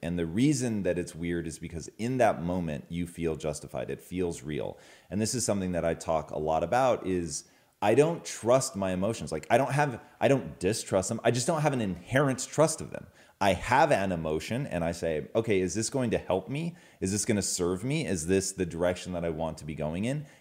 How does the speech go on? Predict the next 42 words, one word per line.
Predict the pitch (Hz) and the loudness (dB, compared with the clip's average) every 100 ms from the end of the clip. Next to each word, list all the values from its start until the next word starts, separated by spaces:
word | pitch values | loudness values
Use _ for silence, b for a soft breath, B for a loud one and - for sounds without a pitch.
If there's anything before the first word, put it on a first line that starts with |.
| b | b
And | 139 | -4
if | 156 | -2
it's | 165 135 | -2 0
not, | 156 180 175 160 - - | 2 2 2 -2 -6 2
then | 139 | 4
I | 135 | 6
don't | 135 143 | 4 2
indulge | 120 90 117 156 87 | 0 2 4 4 2
it. | - | 0
I | 87 | 0
recognize | 80 80 110 151 120 92 90 104 | 0 4 2 2 -2 -2 -2 0
it. | |
I | 87 | 0
say, | - 85 | 0 -2
"Okay, | 90 135 | -2 -2
cool, | 135 - 104 | -4 0 4
I | 82 | 4
have | 78 87 92 90 | 2 2 2 0
this | 90 - | -4 -2
emotion. | 90 104 - - - b b b | -2 -2 -2 -10 -14 b b b
But | - 107 | 4 6
am | 113 | 6
I | 113 | 4
going | 110 110 110 104 | 4 2 0 0
to | 101 92 82 | -2 -2 -4
continue | - 104 - 120 110 | -2 0 0 0 2
down | 92 90 | 2 2
this | 87 - | 0 -4
path? | - 69 - | -2 -2 -2
Yes | 80 82 - | -2 -2 -2
or | |
no?" | 80 57 50 - 92 | -6 -8 -10 -12 -10
That | 85 107 131 185 | 0 4 6 6
is | 196 | 6
a | 175 | 4
choice. | 147 147 92 - - - b b | 4 4 4 2 -12 -18 b b
So | - 117 | 0 4
I | 95 98 | 6 4
can't | - 151 | 2 0
necessarily | 135 127 - 113 101 | 0 -2 2 2 2
choose | 98 - 117 110 - | -2 -2 -2 -2 -2
to | 101 95 | -2 -4